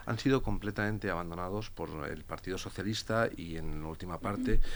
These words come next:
con su, um, coalición con, con Ciudadanos. Igualmente, Alcalá,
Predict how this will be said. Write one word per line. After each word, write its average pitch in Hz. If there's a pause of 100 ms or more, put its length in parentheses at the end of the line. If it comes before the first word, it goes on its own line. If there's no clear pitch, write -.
(240)
con 101
su, 98
um, 80
coalición 98
con, 78
con 80
Ciudadanos. 82 (460)
Igualmente, 131
Alcalá, 98